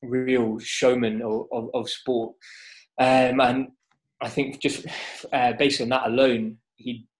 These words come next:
provide great entertainment value. But the thing I admire most about him is the fact that when he was at the peak of the pa-, uh, the peak of his powers, champion of the world, he gave up his opportunity to fight,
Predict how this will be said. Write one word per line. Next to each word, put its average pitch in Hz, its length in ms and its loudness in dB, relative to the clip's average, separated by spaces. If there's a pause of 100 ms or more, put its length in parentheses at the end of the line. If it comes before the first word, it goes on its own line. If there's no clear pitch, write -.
(120)
provide 120 400 4
great 123 260 0
entertainment 117 680 -6
value. 113 380 0 (380)
But 131 160 0 (520)
the 139 100 -4
thing 180 220 2
I 151 200 6
admire 131 360 2
most 120 300 -4
about 120 160 -4
him 123 240 -8 (180)
is 123 160 -8
the 117 80 -10
fact - 180 -6
that 123 120 -6
when 135 160 -2
he 147 180 -2
was 135 180 0
at 131 140 -2 (140)
the 127 80 -10
peak 143 240 -4
of 113 60 -8
the 113 60 -16
pa-, - 180 -14 (100)
uh, 135 120 4
the 143 100 -2
peak 151 260 -4
of 120 60 -8
his 117 240 -8
powers, 113 380 0
champion 123 420 -6
of 104 60 -12
the 113 80 -8
world, 113 340 -2 (600)
he 143 540 -2 (1200)
gave 165 280 6
up 160 180 6
his 131 100 0
opportunity 139 640 -2
to 123 120 -14
fight, 131 340 -2